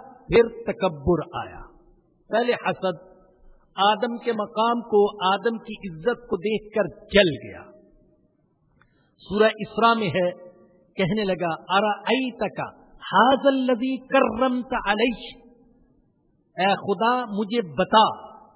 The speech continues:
کیا تو نے اس کو عزت دی ہے میرے مقابلے میں؟ بڑی تحقیر کے ساتھ اشارہ کر کے کہتا ہے، "کیا تو نے اس کو عزت دی ہے میرے مقابلے میں؟" تو اس نے سجدے سے انکار کیا۔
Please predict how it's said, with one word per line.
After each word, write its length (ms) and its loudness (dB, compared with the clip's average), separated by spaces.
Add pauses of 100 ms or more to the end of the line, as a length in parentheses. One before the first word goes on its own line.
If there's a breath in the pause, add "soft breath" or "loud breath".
(120)
کیا 180 0
تو 220 -4
نے 80 -2
اس 340 -2
کو 100 -4
عزت 460 -2
دی 340 -2
ہے 60 0
میرے 280 -2
مقابلے 520 -2
میں؟ 120 -4 (1000)
بڑی 320 0
تحقیر 760 -2
کے 220 -4
ساتھ 300 -2
اشارہ 460 -2
کر 120 -6
کے 180 -8
کہتا 320 -10
ہے، 100 -16 (380 soft breath)
"کیا 160 2
تو 220 -6
نے 60 0
اس 300 -6
کو 80 -2
عزت 540 -4
دی 240 0
ہے 80 2 (680)
میرے 280 4
مقابلے 540 0
میں؟" 120 -4 (1500)
تو 60 2 (100)
اس 140 2
نے 100 2
سجدے 400 -2
سے 260 -4
انکار 340 2
کیا۔ 480 -2